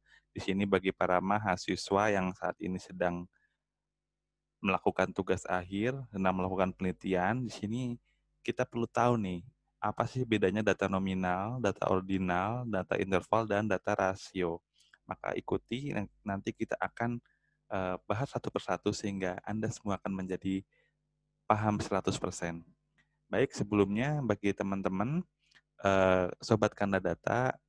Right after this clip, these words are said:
supaya tidak, eh, ketinggalan video-video terbaru dari Kanda Data, silakan, eh, tekan, eh, tombol subscribe dan aktifkan gambar loncengnya supaya jika ada pemberitahuan video-video baru dari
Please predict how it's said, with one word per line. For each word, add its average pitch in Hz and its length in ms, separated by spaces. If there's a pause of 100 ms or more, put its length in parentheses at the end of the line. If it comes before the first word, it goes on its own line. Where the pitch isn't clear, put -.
(300)
supaya 98 320
tidak, 98 320 (320)
eh, 95 160
ketinggalan 101 480
video-video 95 800
terbaru 98 560
dari 95 80
Kanda 95 240
Data, 95 480
silakan, 107 720 (480)
eh, 87 480
tekan, 92 640
eh, 90 240 (240)
tombol 95 320
subscribe 98 640
dan 98 160
aktifkan 101 480
gambar 90 320
loncengnya 92 560
supaya 98 320
jika 92 320
ada 92 80
pemberitahuan 95 880
video-video 95 560
baru 120 400
dari 104 240